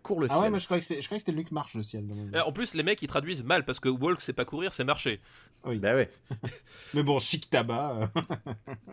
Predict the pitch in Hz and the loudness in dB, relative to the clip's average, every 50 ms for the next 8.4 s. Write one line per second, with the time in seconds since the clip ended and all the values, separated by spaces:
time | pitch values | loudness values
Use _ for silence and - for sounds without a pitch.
0 | 113 - - - - 98 101 110 104 127 135 117 123 160 - 190 220 - - 139 | -16 -16 -10 -6 -6 -4 -4 -2 -2 0 2 2 2 2 0 0 2 2 4 4
1 | 127 123 - 123 117 104 92 110 107 110 98 117 117 101 85 90 92 101 104 104 | 4 4 6 8 8 8 8 8 6 6 6 6 4 4 2 0 2 2 2 0
2 | - - 135 - - - 110 110 104 107 104 - - - 123 123 123 117 113 110 | 0 -2 -6 -6 -4 -4 -4 0 0 0 0 0 0 0 0 2 0 2 2 2
3 | 107 98 - - - 107 117 123 135 - 127 117 - - 90 90 160 - - - | 2 2 0 -2 -2 0 0 0 0 0 -2 -6 -6 -6 -4 -2 -2 -2 -4 -8
4 | - - - - - 151 165 180 170 165 165 175 180 180 190 190 - 208 208 208 | -20 -20 -8 2 6 6 8 6 6 2 0 0 2 2 0 0 2 2 2 2
5 | - - - 185 185 175 170 160 165 170 170 175 170 165 160 165 165 165 180 - | 2 2 2 2 4 4 2 2 4 4 4 4 4 2 2 2 2 2 0 0
6 | - - 147 143 143 143 156 165 165 - - - 151 147 143 143 139 - - 175 | 0 0 2 2 2 0 0 -2 -4 -8 -4 2 4 6 6 4 4 2 2 0
7 | 170 - 165 156 - 156 156 156 - - - 139 127 127 120 117 127 131 131 127 | 2 0 0 2 4 4 4 4 2 0 2 4 4 4 6 4 4 4 4 4
8 | 120 120 113 113 113 110 104 | 4 4 4 4 4 2 0